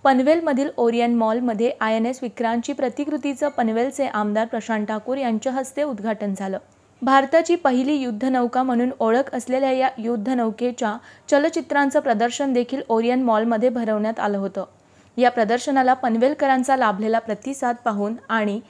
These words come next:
राज्यातील कानाकोपऱ्यातून मंत्रालयात येणाऱ्या नागरिकांना या भारताच्या ऐतिहासिक युद्धनौकेची माहिती यावी यासाठी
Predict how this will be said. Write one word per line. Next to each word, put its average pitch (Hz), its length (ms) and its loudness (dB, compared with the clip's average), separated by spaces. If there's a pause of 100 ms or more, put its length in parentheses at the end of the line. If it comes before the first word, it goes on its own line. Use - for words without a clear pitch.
(280)
राज्यातील 262 600 4
कानाकोपऱ्यातून 240 800 -2
मंत्रालयात 233 600 2
येणाऱ्या 208 380 0
नागरिकांना 214 680 -2 (360)
या 277 120 6
भारताच्या 262 640 2 (120)
ऐतिहासिक 277 720 0
युद्धनौकेची 226 760 -2
माहिती 220 440 -2
यावी 208 260 0
यासाठी 214 520 -2